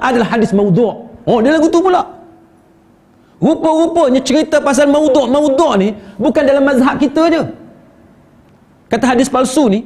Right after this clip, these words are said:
bukan dalam mazhab kita je. Di ka-, di kalangan Syiah pun sebahagian daripada mereka ada yang tidak menerima riwayat yang melaknat Aisyah radhiyallahu anha.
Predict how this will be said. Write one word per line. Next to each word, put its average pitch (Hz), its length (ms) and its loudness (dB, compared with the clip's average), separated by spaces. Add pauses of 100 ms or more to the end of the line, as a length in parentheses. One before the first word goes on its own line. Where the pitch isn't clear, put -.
bukan 285 240 -2
dalam 277 160 2
mazhab 269 320 2
kita 311 320 0
je. 254 120 -2 (420)
Di 170 160 0
ka-, 196 200 0
di 196 120 2
kalangan 262 240 0
Syiah 277 480 0
pun 233 240 0 (160)
sebahagian 240 720 0
daripada 233 240 0
mereka 233 440 0 (280)
ada 269 720 0
yang 226 240 2
tidak 247 320 2
menerima 226 720 0
riwayat 226 680 0
yang 220 280 2
melaknat 226 800 -2
Aisyah 214 680 -2
radhiyallahu 196 920 0
anha. 139 320 -2